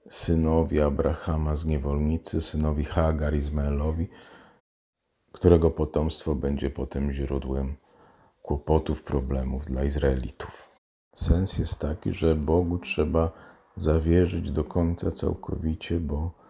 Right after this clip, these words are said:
ludzkie plany, ludzkie projekty są zawsze gorsze niż te, które przygotował Bóg. W dzisiejszej Ewangelii Jezus uzdrawia trędowatego.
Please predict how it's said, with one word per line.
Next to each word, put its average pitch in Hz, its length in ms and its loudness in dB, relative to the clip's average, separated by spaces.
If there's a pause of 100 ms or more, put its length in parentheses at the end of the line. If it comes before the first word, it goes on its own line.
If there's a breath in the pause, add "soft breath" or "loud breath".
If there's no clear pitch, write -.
(480 loud breath)
ludzkie 87 360 -4
plany, 85 380 2
ludzkie 82 440 0
projekty 80 600 0
są 80 200 -2
zawsze 76 380 0
gorsze 73 440 -2
niż 80 240 -4
te, 78 120 0
które 76 280 -2
przygotował 71 680 0
Bóg. 64 200 -6 (1500 soft breath)
W - 220 -12
dzisiejszej 78 500 2
Ewangelii 73 720 2
Jezus 71 720 -2 (800)
uzdrawia 78 680 4
trędowatego. 67 1160 -2